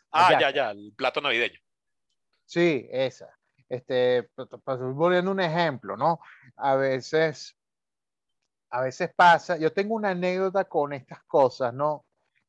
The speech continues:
Speaker 2: Eh, como corrector esta vez, porque una de las cosas que he aprendido como corrector es desconfiar de tu propia cultura general, ¿no? Eh, te puedes jugar malas pasadas.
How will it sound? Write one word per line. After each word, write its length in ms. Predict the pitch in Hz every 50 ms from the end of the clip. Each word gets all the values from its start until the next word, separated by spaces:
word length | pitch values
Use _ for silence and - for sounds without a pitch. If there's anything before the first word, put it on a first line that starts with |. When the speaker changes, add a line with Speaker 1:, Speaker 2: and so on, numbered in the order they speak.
| _ _ -
Speaker 2:
Eh, 680 | 135 135 135 131 131 131 131 131 127 127 127 127 - _ _ _ _ _ _ _
como 300 | 147 139 139 139 131 -
corrector 560 | 147 135 135 127 123 - - 139 135 131 147
esta 260 | 127 - - 147 139
vez, 400 | 131 117 104 - _ _ _ _ _ _ _ _ _ _ _ _ _ _
porque 460 | - 139 131 127 - 143 139 135 139 -
una 240 | - 147 147 160 196
de 60 | 202
las 180 | 196 160 131 -
cosas 340 | - 151 143 - - 170 -
que 100 | - 170
he 40 | 156
aprendido 500 | 156 - 160 160 151 151 151 156 156 -
como 260 | 165 160 151 143 135
corrector 480 | 139 123 123 120 113 - 131 131 135
es 400 | 139 143 156 160 - - - _ _ _ _ _
desconfiar 680 | 131 143 135 131 - - 135 135 131 - 151 147 147
de 100 | 180 175
tu 160 | - 165 -
propia 300 | - 143 131 147 165 165
cultura 480 | - 160 143 135 135 135 123 135 143 139
general, 600 | 156 160 147 135 117 113 120 117 104 90 90 92 101
¿no? 200 | 113 139 - _ _ _ _ - - - 285 - - 277 - -
Eh, 180 | 196 - 226 233
te 140 | 202 123 -
puedes 180 | - 135 139 143
jugar 200 | 170 165 156 156
malas 280 | 156 160 180 180 -
pasadas. 640 | - 156 135 - - 151 143 131 117 101 92 -